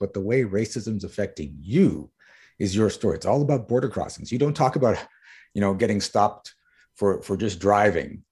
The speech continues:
Like, that's the common story you hear. <laughs> It's like, yours is all border crossings." And I thought about it. And then I realized, yeah, because every time I'm telling the story to someone, I'm looking at their reactions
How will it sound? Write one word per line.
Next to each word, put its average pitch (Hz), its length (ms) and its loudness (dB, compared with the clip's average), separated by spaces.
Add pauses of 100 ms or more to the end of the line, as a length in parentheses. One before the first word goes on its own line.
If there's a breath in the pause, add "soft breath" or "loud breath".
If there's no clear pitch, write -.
(100)
Like, 85 240 -2 (100)
that's 95 220 -2
the 95 140 -2
common 120 400 2
story 78 400 -4
you 80 80 -10
hear. 95 240 -2
<laughs> 95 40 4
It's - 80 2
like, - 240 -2 (280 loud breath)
yours 139 400 4
is 104 100 -2
all 110 540 4
border 104 280 0
crossings." - 520 -10
And - 100 -10
I - 60 -10
thought - 320 -8
about - 240 -8
it. - 100 -18 (460 loud breath)
And 107 100 2
then 139 80 6
I 135 60 6
realized, 131 500 6
yeah, 156 140 2
because 110 320 -4
every 147 160 -4
time 147 180 -2
I'm 120 120 0
telling 104 260 -2
the - 40 -6
story 147 360 -2
to - 60 -8
someone, 87 440 -10 (800)
I'm 113 200 -2
looking 135 260 2
at 127 140 2
their 120 120 4
reactions 95 640 0